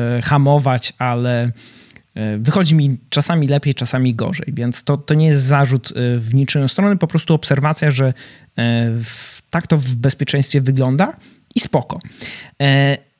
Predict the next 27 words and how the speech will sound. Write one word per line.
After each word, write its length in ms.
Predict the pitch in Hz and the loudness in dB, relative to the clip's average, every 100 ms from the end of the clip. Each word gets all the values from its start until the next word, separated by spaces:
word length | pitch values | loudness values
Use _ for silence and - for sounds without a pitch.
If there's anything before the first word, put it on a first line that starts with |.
| _ | _
natomiast 380 | 151 147 185 175 | 0 2 2 2
trzeba 180 | - 165 | 2 2
zdawać 260 | 156 156 151 | 2 2 2
sobie 140 | 147 | 0
sprawę, 360 | - 165 160 156 | 0 0 2 2
że 540 | 123 135 143 139 135 | 2 2 2 2 0
trzeba 260 | - 151 131 | 0 0 0
walić, 340 | 123 120 - - | -2 -4 -8 -6
e, 140 | 123 | -6
tą 200 | 113 127 | -4 -4
głową 280 | 127 123 123 | -2 -2 -2
w 40 | 120 | -4
ścianę 360 | - 165 190 | -2 0 0
i 80 | 151 | 2
nie 100 | 147 | 4
można 260 | 147 156 143 | 4 2 0
się 160 | - | 2
zniechęcać 560 | 135 131 131 147 143 127 | 2 2 2 2 0 -4
po 120 | - | -8
pierwszej, 440 | - 151 147 143 | -2 0 2 0
drugiej, 440 | 131 139 147 139 127 | 2 2 4 2 2
trzeciej, 460 | - 147 - 139 | 0 0 0 0
a 80 | 127 | 2
nawet 320 | 139 135 135 | 0 2 0
dziewięćdziesiątej 560 | 123 139 143 139 143 135 | 2 2 2 0 0 2
dziewiątej 420 | 131 123 127 123 | 2 0 -2 -4
porażce. 680 | 120 135 175 - - 175 160 | -4 -2 0 -2 -2 0 0